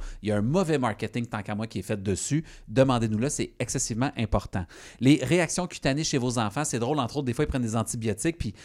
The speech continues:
les parents savent pas quoi faire avec ça. Les antihistaminiques sont excessivement, euh, efficaces pour traiter les réactions cutanées. Je parle de Benadryl, je parle de Réactine. Évidemment, il y a un choix à faire lucide par rapport à ça, tout dépendant de la gravité.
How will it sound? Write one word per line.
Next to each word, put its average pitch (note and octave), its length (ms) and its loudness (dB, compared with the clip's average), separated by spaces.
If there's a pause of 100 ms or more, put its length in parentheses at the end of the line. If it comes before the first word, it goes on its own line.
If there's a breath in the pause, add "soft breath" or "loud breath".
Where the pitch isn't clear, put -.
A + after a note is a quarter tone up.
(180 loud breath)
les A#2 60 0
parents B2 240 0
savent C3+ 240 -2
pas D#3 100 -4
quoi C#3+ 160 0
faire C3 200 0
avec G#2 180 -2
ça. - 180 0
Les C3+ 200 0
antihistaminiques C#3 680 -2
sont G#2+ 220 -6 (100)
excessivement, B2+ 600 -4 (200)
euh, F#2+ 200 -4
efficaces - 480 -4
pour G#2 140 -8
traiter G#2+ 260 -6
les A#2 100 -2
réactions G2+ 280 -4
cutanées. A2 520 -2 (260 loud breath)
Je - 100 -14
parle B2+ 160 6
de B2 80 2
Benadryl, A2+ 500 2
je - 80 -10
parle A#2+ 160 2
de A2+ 80 4
Réactine. A2+ 600 0
Évidemment, A#2+ 360 0
il C#3 100 -2
y B2+ 40 0
a A#2 40 0
un G#2+ 120 -2
choix C3 380 -2
à A2+ 120 0
faire B2 420 0
lucide A2+ 480 2
par A2 160 2
rapport G#2 300 2
à G2 80 0
ça, - 180 0
tout - 120 -6
dépendant A2 420 0 (300 loud breath)
de A2+ 60 -10
la A2+ 100 2
gravité. A2+ 640 0